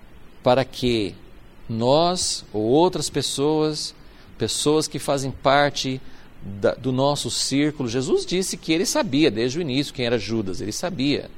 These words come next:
Mas o que eu quero dizer assim, é muito sério.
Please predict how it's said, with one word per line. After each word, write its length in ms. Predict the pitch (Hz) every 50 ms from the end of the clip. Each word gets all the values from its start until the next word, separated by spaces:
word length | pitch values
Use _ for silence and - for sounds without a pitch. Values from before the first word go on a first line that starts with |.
| - - - - - - - - - - - - - - - -
Mas 220 | 104 107 110 113
o 60 | 120 123
que 140 | - -
eu 60 | 202 202
quero 240 | - 202 175 156
dizer 180 | 143 135 135 151
assim, 240 | 147 - - 135 131
é 80 | - 143
muito 280 | 147 160 190 202 -
sério. 560 | 170 - - - 147 143 131 117 104 92 87